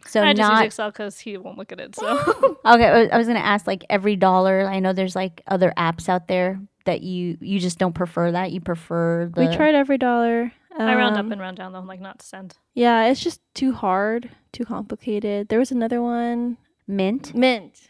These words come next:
Speaker 3: We tried that for a while, beginning of our marriage. Mm, didn't like that either. I like the control of spreadsheets.
Speaker 1: Okay.
Speaker 2: Yeah,
Speaker 1: Just
Speaker 2: it's just
Speaker 1: wondering.
Speaker 2: something I'm knowledgeable in, which is Excel, but I'm sure other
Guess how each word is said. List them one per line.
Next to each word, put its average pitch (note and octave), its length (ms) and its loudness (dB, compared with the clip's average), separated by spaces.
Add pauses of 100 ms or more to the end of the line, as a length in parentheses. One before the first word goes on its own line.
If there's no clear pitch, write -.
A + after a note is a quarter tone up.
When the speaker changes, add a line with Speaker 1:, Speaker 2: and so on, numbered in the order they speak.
Speaker 3:
We A3+ 100 -8
tried G#3 280 -8
that G#3+ 180 -4
for A#3 100 -10
a A3+ 80 -4
while, A3 260 0
beginning G3+ 360 -4
of G#3 80 -4
our G#3 80 -2
marriage. G3+ 420 -6 (140)
Mm, F3+ 520 -10
didn't G3 200 -6
like F#3+ 160 -10
that F3+ 100 -6
either. F#3 380 -6
I A#3 100 4
like A#3+ 240 4
the A3 80 -4
control F#3+ 480 -2
of F3+ 160 -2
spreadsheets. F3+ 640 -10 (240)
Speaker 1:
Okay. A3 260 -10 (140)
Speaker 2:
Yeah, C4 100 -4
Speaker 1:
Just B3 140 -4
Speaker 2:
it's C#4 120 0
just D4 120 0
Speaker 1:
wondering. B3+ 240 0
Speaker 2:
something G#3+ 180 -12
I'm G#3+ 160 -6
knowledgeable G#3+ 460 -2
in, A#3 340 -4 (100)
which A3 220 -6
is G3 140 -10
Excel, G3+ 540 -4
but F#3 260 -6
I'm G#3+ 120 -8
sure A#3+ 140 -6
other G#3+ 160 -4